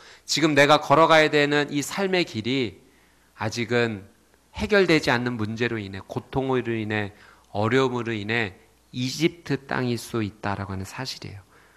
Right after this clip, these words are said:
문제가 남겨져 있는 땅이고 풀어야 될 숙제가 더 많은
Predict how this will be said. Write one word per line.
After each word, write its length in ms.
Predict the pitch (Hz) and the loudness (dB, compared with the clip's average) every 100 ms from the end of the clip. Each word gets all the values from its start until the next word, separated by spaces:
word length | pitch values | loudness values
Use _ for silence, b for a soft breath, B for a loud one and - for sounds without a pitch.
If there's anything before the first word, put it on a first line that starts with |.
| b | b
문제가 460 | 123 123 135 131 127 | 4 6 6 6 6
남겨져 480 | 104 127 143 139 | 6 6 6 6
있는 380 | 131 120 117 113 | 4 4 0 0
땅이고 600 | 131 120 107 117 156 - B B B - | -2 -2 -2 0 -2 -2 B B B -10
풀어야 420 | - 214 190 170 | 0 4 4 4
될 240 | 165 143 | 2 0
숙제가 760 | 135 - - - 180 139 131 - | 0 -8 -12 -6 -2 0 -2 -2
더 280 | - - 139 | -12 -16 -12
많은 540 | 120 101 117 110 101 | -8 -6 -4 -6 -8